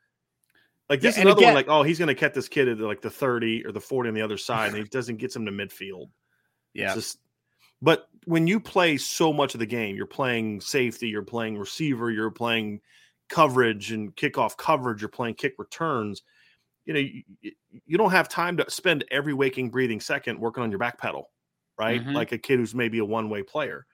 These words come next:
Speaker 2: That's
Speaker 1: So
Speaker 2: true.
Speaker 1: as a coach, you don't care. I don't, I don't care one bit. Like, his grade will get dinged a little as I'm doing my different grades, but, like, as a, as a coach, as an evaluator,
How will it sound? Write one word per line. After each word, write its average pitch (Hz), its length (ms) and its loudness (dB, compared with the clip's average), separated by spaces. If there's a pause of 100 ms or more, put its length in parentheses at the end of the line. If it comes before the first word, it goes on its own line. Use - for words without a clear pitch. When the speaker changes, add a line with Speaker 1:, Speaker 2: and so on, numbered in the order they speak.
(320)
Speaker 2:
That's - 180 -12
Speaker 1:
So 156 220 6
Speaker 2:
true. - 120 -12
Speaker 1:
as 139 220 2
a 135 60 -2
coach, 208 380 4
you 214 60 -2
don't 247 160 -2
care. - 320 -4
I 220 120 2
don't, 311 140 -4 (380)
I 214 120 6
don't 285 200 -4
care 185 240 4
one 156 420 0
bit. 127 380 0
Like, 139 180 -2
his 277 280 -2
grade 127 340 2
will 127 80 0
get 101 240 -6
dinged 104 260 -4
a 101 40 -6
little 101 320 -2
as 95 100 -4
I'm 95 220 -8 (160)
doing 123 160 0
my 104 120 0
different 101 320 -6
grades, 120 360 -4
but, 110 160 -6
like, 110 160 -4
as 104 120 -8
a, 113 60 -6 (100)
as 110 120 -4
a 101 60 -6
coach, 165 500 0
as 113 100 -10
an 113 80 -6
evaluator, 147 600 -2